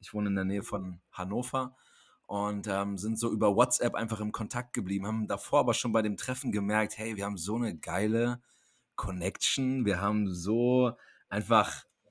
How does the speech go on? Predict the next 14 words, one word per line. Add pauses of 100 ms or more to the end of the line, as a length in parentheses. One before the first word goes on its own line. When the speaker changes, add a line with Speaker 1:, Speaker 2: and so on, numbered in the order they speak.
(260)
Speaker 1:
wir
haben
so
Speaker 2:
Mhm.
Speaker 1:
tiefgründige
Gespräche
geführt (140)
und
die
waren
einfach (380)
über
wirklich
<laughs>